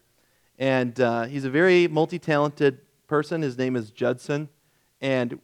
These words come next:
but one of his many talents is that he loves,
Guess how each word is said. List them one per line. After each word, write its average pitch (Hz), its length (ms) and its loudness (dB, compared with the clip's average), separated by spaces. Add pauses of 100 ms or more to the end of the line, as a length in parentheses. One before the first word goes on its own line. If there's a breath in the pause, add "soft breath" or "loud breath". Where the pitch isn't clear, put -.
but 127 120 -2
one 147 180 2
of 190 140 -2
his 147 400 -2 (100)
many 160 300 -2
talents 120 640 -6
is 117 160 -4
that 120 160 0
he 123 240 -10
loves, 143 720 2